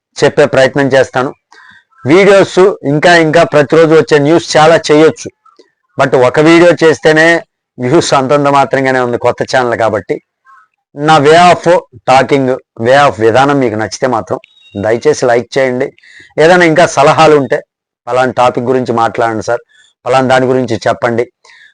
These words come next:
అనే సలహా ఏదైనా ఉంటే మాత్రం దయచేసి మీ సలహాలని మీ కామెంట్స్ రూపంలో వచ్చేటటువంటి వాటిని కూడా నేను స్వీకరిస్తాను.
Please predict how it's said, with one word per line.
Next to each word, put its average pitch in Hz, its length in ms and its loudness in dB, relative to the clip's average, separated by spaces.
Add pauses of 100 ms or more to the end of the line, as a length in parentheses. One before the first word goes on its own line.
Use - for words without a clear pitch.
(100)
అనే 131 180 0
సలహా 143 360 0
ఏదైనా 131 340 2
ఉంటే 127 200 -2
మాత్రం 131 420 -4
దయచేసి 127 420 -2
మీ 127 140 -2
సలహాలని 127 560 0
మీ 120 120 -6
కామెంట్స్ 120 460 -4
రూపంలో 120 220 -4
వచ్చేటటువంటి 110 560 -6
వాటిని 107 260 -4
కూడా 107 180 -2 (540)
నేను 110 140 -12
స్వీకరిస్తాను. 120 720 -4